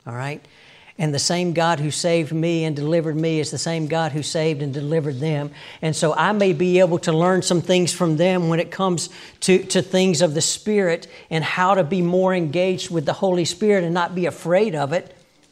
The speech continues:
all right? But there may be things that they can learn from the cessationists as well. So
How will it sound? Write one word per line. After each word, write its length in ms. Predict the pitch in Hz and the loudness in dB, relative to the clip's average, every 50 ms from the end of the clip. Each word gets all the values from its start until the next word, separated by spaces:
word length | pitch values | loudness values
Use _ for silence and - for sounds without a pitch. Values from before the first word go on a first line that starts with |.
| _ | _
all 120 | 156 135 139 | -6 -4 -2
right? 320 | 147 160 180 - - - - - _ _ _ _ _ _ _ _ _ - | -2 -2 -2 -4 -6 -12 -20 -20 _ _ _ _ _ _ _ _ _ -14
But 300 | 139 123 170 170 160 170 | -10 -4 -2 -2 -2 0
there 100 | 185 170 | 0 0
may 180 | 165 175 185 180 | 2 2 2 0
be 160 | 160 180 165 | 0 -2 -6
things 440 | - - 185 175 180 175 151 143 - | -6 -4 -4 -2 -2 -2 -2 -2 -2
that 300 | 170 165 - - - - - - - | -2 -2 -4 -6 -10 -16 -16 -14 -10
they 300 | 151 127 156 165 175 170 | -4 -2 0 0 0 0
can 260 | 175 175 160 156 156 | -2 -2 -2 0 0
learn 240 | 160 160 160 156 147 | 2 2 2 2 0
from 300 | - - - 170 156 143 | -2 -2 -2 0 2 2
the 80 | 139 | 2
cessationists 840 | - - 151 143 - - 160 156 151 143 - - 143 143 135 139 - | 2 2 0 0 2 4 4 4 4 2 0 -2 0 0 0 0 0
as 160 | - 120 - | -2 -2 -2
well. 300 | 175 147 143 135 123 120 | 0 2 2 4 2 2
So 300 | - - 170 156 135 - | 2 2 4 4 2 0